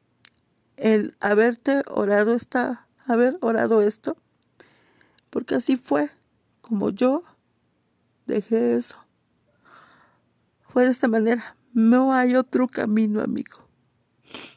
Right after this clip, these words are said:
No hay otro camino, amiga. La única manera es esta. Acéptalo. Porque muchos te dicen que el demonio te va a acabar,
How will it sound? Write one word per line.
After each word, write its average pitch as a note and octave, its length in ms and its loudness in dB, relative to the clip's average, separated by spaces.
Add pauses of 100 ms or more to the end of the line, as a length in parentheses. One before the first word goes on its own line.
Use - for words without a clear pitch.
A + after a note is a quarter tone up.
(320)
No A#3+ 160 2
hay B3+ 120 4
otro B3+ 220 0
camino, A#3+ 440 2
amiga. A3 420 -6 (1600)
La A#3 80 0
única A#3 320 2
manera G#3+ 460 0
es - 220 -12
esta. - 420 -10 (880)
Acéptalo. B3+ 840 -4 (1400)
Porque A#3+ 520 0 (580)
muchos A#3+ 380 0
te C4 160 0
dicen B3 580 -4 (360)
que - 140 -4
el G3+ 60 2
demonio G3 460 0
te - 120 -4
va - 100 0
a G3 40 -2
acabar, A#3+ 520 -4